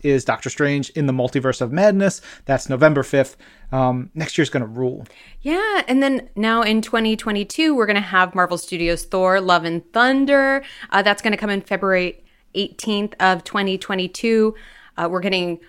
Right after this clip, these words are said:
Speaker 2: Marvel Studios' Black Panther two, which I'm so excited, and that's gonna be in the summer spot in May sixth of twenty twenty-two. And then, bam, they newly announced Marvel Studios' Captain Marvel two is gonna be July eighth,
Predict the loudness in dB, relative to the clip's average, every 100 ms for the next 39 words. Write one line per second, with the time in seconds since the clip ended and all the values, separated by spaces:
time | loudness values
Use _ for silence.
0 | -4 -2 0 0 0 2 0 -2 0 0
1 | 0 2 2 4 2 2 2 4 4 2
2 | 2 2 2 0 2 2 2 2 2 4
3 | 4 2 2 2 4 4 2 0 -2 0
4 | 4 4 4 0 -4 -4 0 2 0 0
5 | 0 0 -4 -18 -20 -20 -20 -4 -2 -2
6 | -4 -4 -4 -4 -4 -4 -4 -2 -2 -2
7 | -8 -20 -20 _ -4 0 2 4 2 -2
8 | -14 _ _ 2 4 6 6 4 2 4
9 | 6 6 6 4 4 4 4 4 2 -4
10 | -2 2 2 0 0 4 4 2 -4 2
11 | 2 2 2 4 6 6 6 4 2 0
12 | 2 4 4 2 2 0 0 0 2 2
13 | 6 4 4 0 -2 -2